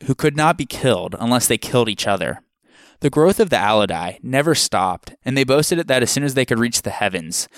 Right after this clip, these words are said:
they would kidnap Artemis for Otis and Hera for Ephialtes, and take them as their wives.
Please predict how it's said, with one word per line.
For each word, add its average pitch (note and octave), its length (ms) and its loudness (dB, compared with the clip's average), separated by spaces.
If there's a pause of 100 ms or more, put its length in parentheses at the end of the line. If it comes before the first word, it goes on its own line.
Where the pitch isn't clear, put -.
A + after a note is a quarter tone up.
(200)
they C3 140 4
would D#3 180 4
kidnap D#3 460 0
Artemis G#2 500 0
for F2+ 160 0
Otis F2+ 560 -2
and G#2+ 140 -8
Hera G#2+ 400 2
for - 160 -2
Ephialtes, F#2 840 -2 (280)
and A#2+ 140 -2
take C3+ 280 -2
them A2+ 180 0
as G#2 100 -2
their G2 160 -2
wives. F2 800 -8